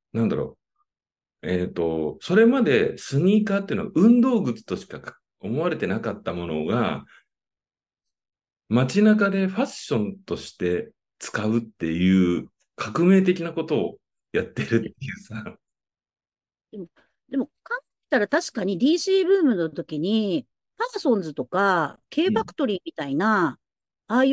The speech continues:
Speaker 2: 派手なこう、カジュアルファッションみたいな、こう、大きめのブルゾンに、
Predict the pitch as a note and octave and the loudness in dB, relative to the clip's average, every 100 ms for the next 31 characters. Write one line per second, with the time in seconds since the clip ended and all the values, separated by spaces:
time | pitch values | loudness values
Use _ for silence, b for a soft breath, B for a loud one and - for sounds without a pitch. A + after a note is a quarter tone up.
0 | C4 - B3+ D#4 A#4+ F#4 - E3+ D#3+ D3+ | 2 0 -2 -2 0 0 0 0 0 -2
1 | C3+ G#3 G3+ A3+ A3 G#3 A3 - - D#4 | -4 -4 0 0 0 -4 -6 -10 -10 -10
2 | C#4+ F3 D4+ _ _ F#3+ F#3 F3+ - G#3 | -12 -14 -16 _ _ 2 2 0 -4 -4
3 | G#3 G#3 G3 A3 G#3 F3 D3+ E3+ D4 D#4 | -2 -2 2 4 4 2 -2 0 2 2
4 | F3 | 0